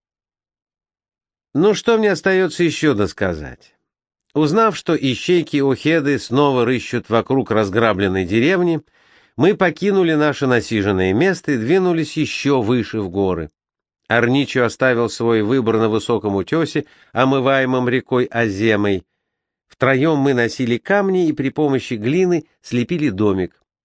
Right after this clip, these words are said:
очень напоминающий рыбачьи хижины у Генуэзского залива. В первое время у всех было много работы, и даже маленький Даукас был призван на помощь. Арничо, найдя в горах пласт известняка,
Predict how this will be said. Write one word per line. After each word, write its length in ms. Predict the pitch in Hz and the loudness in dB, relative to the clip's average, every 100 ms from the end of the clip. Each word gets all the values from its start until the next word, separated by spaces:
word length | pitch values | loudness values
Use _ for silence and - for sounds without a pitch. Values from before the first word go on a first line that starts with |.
| - | -4
очень 280 | 185 175 170 | -2 0 -2
напоминающий 720 | 147 120 110 131 131 120 123 | 0 -2 0 0 0 -2 -2
рыбачьи 500 | 113 110 127 113 104 | 0 0 0 -2 -6
хижины 500 | 98 143 139 127 127 | -6 -2 0 0 0
у 120 | 107 101 | -2 0
Генуэзского 720 | 107 104 104 - - 104 98 | 0 2 0 -2 -6 -4 -2
залива. 480 | 95 87 76 69 - _ _ _ _ _ _ _ | -4 -4 -6 -10 -18 _ _ _ _ _ _ _
В 80 | _ | _
первое 360 | 147 165 170 151 | 0 2 2 2
время 500 | 175 190 180 156 127 - | 2 2 2 -2 -4 -8
у 100 | 110 | -4
всех 260 | 160 156 | -2 0
было 180 | 147 143 | 0 0
много 360 | 135 127 104 95 | 0 0 0 -2
работы, 440 | 95 147 190 131 | 0 0 -2 -2
и 40 | |
даже 260 | 120 165 160 | -2 0 0
маленький 540 | 202 190 175 180 160 - - - | 0 0 0 0 -2 -4 -20 -6
Даукас 680 | 110 156 196 165 175 117 | 0 2 2 0 -2 -2
был 320 | 123 160 156 - _ | -2 0 -2 -6 _
призван 440 | 135 143 120 139 135 | 0 0 0 0 0
на 120 | 127 | -2
помощь. 500 | - 76 67 64 _ _ _ _ _ _ _ _ _ | -4 -10 -10 -18 _ _ _ _ _ _ _ _ _
Арничо, 580 | 120 127 143 226 - 175 | 0 2 2 0 0 0
найдя 360 | 151 113 151 | 0 2 0
в 60 | 113 | 0
горах 420 | 110 127 151 110 | 0 2 0 -4
пласт 380 | - 127 117 - | -2 0 0 -2
известняка, 800 | 117 101 110 - 117 - 190 190 | -6 -2 -4 -2 -4 -2 -2 -2